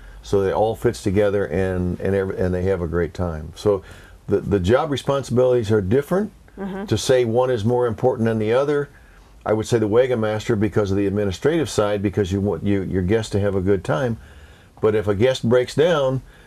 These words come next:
Speaker 1: that tail gunner is important because they're gonna be there to help 'em in, in whatever
Speaker 2: Right.
Speaker 1: way. Uh, we
Speaker 2: Right.
Speaker 1: never leave our guests.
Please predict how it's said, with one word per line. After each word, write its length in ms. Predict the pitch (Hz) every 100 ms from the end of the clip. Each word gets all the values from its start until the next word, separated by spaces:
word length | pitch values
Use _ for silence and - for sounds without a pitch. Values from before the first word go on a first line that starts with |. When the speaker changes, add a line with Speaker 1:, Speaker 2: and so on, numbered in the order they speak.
| -
Speaker 1:
that 180 | 107 -
tail 200 | 143 170
gunner 220 | 127 117
is 100 | 101
important 480 | 107 95 123 127 139
because 580 | 123 - 117 113 107 - - - -
they're 180 | 117
gonna 160 | 131 123
be 200 | 104 135
there 200 | 117 117
to 80 | 107
help 260 | 110 113 113
'em 160 | 107
in, 200 | 104 95
in 220 | - 95 92
whatever 360 | 98 95 92
Speaker 2:
Right. 80 | 95
Speaker 1:
way. 340 | 98 85 69 - -
Uh, 260 | 87 85 -
we 140 | 92
Speaker 2:
Right. 80 | 95
Speaker 1:
never 200 | 107 110
leave 180 | 113 104
our 140 | 95
guests. 420 | 90 92 76 -